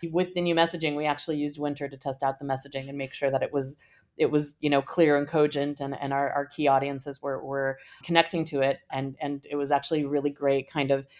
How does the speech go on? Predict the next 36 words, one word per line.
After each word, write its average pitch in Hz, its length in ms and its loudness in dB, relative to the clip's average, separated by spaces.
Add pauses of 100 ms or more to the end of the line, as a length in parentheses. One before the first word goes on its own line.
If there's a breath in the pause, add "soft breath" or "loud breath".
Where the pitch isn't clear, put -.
(200 soft breath)
it, - 400 -16
it 175 120 -2
really 180 220 4
helped 170 360 2
bolster 156 440 4
the 156 80 2
fact 156 220 2
that 143 100 -2
we 147 80 -8
were 147 140 -4
going 143 260 -2
in 147 60 -4
the 143 60 -2
right 139 160 -2
direction 156 500 -2
when 147 200 -2 (280 soft breath)
seventy-three 165 680 2
percent 160 520 0
of 156 140 0
the 156 40 -2
people 160 400 2
on 151 140 4
Winter 156 300 0
were 151 100 0
like, 156 180 4
"Yes, 262 240 6
we 233 120 -2
like 226 200 4
this," 233 360 6
you 185 60 0
know, 170 120 4
which 165 120 2
was 160 160 -2
the 170 60 0
new 175 160 2
positioning. 175 460 -4